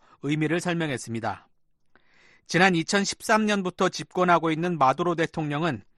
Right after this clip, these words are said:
지난 칠월 대선의 부정 논란 속에 또다시 승리를 선언했습니다. 야권 정치인 에드문도 곤살레스 우르티아 후보가 상당한 격차로 마두로 대통령을 앞선 것으로 나왔던 일부 출구조사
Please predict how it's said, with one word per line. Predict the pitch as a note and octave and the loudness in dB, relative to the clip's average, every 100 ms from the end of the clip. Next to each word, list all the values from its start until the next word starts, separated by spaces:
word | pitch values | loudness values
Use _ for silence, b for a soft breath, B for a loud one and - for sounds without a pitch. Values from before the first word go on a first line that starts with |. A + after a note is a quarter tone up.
| b b b - | b b b -6
지난 | E3 E3+ F3+ | 2 4 4
칠월 | - - G#3 G3+ | 0 0 2 2
대선의 | F3 D#3+ - D#3+ F3 F3+ | 2 0 2 0 0 -4
부정 | - C#3+ F3+ G3 | -6 -4 0 0
논란 | F3 E3+ E3 | 0 2 0
속에 | D3+ D3 D#3+ | -2 -6 -6
또다시 | D#3+ F#3 F#3 F#3 - - b b | -6 -4 -2 -2 -2 -6 b b
승리를 | - G3 G3 F3+ E3 | -10 -4 -2 0 0
선언했습니다. | D#3 D#3+ C#3+ C3 - B2+ B2+ G#2+ - _ _ b b b b B2 | 0 -2 -2 -4 -6 -4 -2 -2 -4 _ _ b b b b 2
야권 | C3+ - F3+ E3 | 2 4 2 4
정치인 | E3 - E3 F3+ | 0 0 -2 0
에드문도 | D#3 C3+ D3+ F3+ F3 E3+ F#3 | 2 0 2 0 0 0 0
곤살레스 | D#3+ D#3 F3 E3+ D#3 - | 0 2 2 2 -2 -4
우르티아 | D3 C#3+ F3+ - F3+ E3+ | -6 -4 -6 -4 -2 0
후보가 | E3 D#3 - E3 C#3+ D3 D#3 B2 - b b b b | 0 -4 -6 -6 -4 -2 0 0 -2 b b b b
상당한 | - G3+ G3+ G3 G3+ F#3 F3 | -4 -2 2 4 4 2 0
격차로 | E3+ - D3+ F3 | -4 0 0 4
마두로 | D#3 C#3+ E3+ E3 | 4 4 2 0
대통령을 | E3 E3+ D#3+ E3 D#3+ | -2 -4 -4 -2 -2
앞선 | A2+ - - G3 F#3+ | -4 -6 -4 -2 0
것으로 | F#3 F3 E3+ | 0 0 0
나왔던 | D#3 C#3+ - C3+ G#2+ - b b b b | 4 2 2 -2 -4 -10 b b b b
일부 | D3 E3 F#3 | 0 2 2
출구조사 | F3 - A3 G#3 G#3+ G3 F#3 C#3+ - | 0 -2 -2 0 2 2 6 4 4